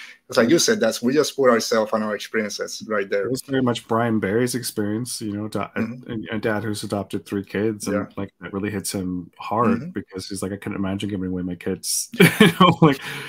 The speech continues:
Speaker 2: you know,
Speaker 1: Yeah,
Speaker 2: again,
Speaker 1: no
Speaker 2: yeah, like,
Speaker 1: matter.
Speaker 2: we all bring our experiences to this. It's very
Speaker 1: Mm-hmm.
Speaker 2: much the Luke on Dagobah, and, you
Speaker 1: Yeah.
Speaker 2: know, you know, only what we take with us into the cave.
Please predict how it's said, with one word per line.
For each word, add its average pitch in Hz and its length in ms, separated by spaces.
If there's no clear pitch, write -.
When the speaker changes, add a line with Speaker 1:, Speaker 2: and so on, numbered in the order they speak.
Speaker 2:
you - 80
know, 110 240
Speaker 1:
Yeah, 131 120
Speaker 2:
again, 123 120
Speaker 1:
no 127 140
Speaker 2:
yeah, 139 100
like, 127 200
Speaker 1:
matter. 120 80
Speaker 2:
we 110 120
all 135 240
bring 131 160
our 117 140
experiences 113 680
to 120 180
this. 98 320
It's 92 160
very 110 180
Speaker 1:
Mm-hmm. 107 120
Speaker 2:
much 92 260
the 98 220
Luke 104 380
on 101 200
Dagobah, 92 640
and, 95 120
you 107 140
Speaker 1:
Yeah. 92 100
Speaker 2:
know, 90 100
you 101 140
know, 92 120
only 113 240
what 110 160
we 107 100
take 101 240
with 110 200
us 90 260
into 90 200
the - 80
cave. 101 520